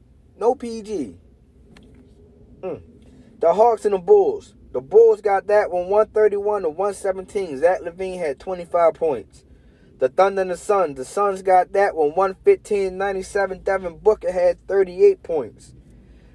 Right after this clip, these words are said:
Jazz and the Blazers. The Jazz got that one, one twenty to one oh five. Rudy Gobert had twenty-two points and fourteen rebounds. Now, this is what Rudy Gobert has to be at all times, man. He has to score. He had to keep scoring like this for the Jazz to be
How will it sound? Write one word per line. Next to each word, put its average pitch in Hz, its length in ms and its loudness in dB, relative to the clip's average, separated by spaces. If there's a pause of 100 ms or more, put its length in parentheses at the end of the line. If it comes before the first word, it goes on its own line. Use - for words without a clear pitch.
(120)
Jazz 208 400 6
and 196 100 -2
the 190 60 -2
Blazers. 175 540 4
The 131 100 -8
Jazz 190 400 0
got 185 300 2
that 202 240 2
one, 139 180 -4
one 196 220 0
twenty 208 260 -6
to 180 80 -6
one 196 240 -4
oh 190 140 2
five. 185 400 2
Rudy 190 220 -6
Gobert 190 480 2
had 185 220 2
twenty-two 208 480 -4
points 196 360 -8
and 151 100 -12
fourteen 202 540 0
rebounds. 160 480 -6 (260)
Now, 185 160 2
this 330 320 0
is 196 240 -4 (240)
what 190 220 -2
Rudy 190 180 -6
Gobert 175 520 4
has 170 240 2
to 147 100 -10
be 143 340 -10 (240)
at 135 160 -4
all 151 240 4
times, 123 480 0
man. 110 320 -10 (600)
He 202 200 -4
has 214 280 6
to 190 140 -10
score. 202 480 6
He 220 100 -6
had 226 160 4
to 196 80 -12
keep 196 180 -14
scoring 208 420 -4
like 160 200 0
this 165 180 -12
for 160 140 -6
the 147 80 -16
Jazz 170 440 2
to 151 140 -10
be 160 360 -20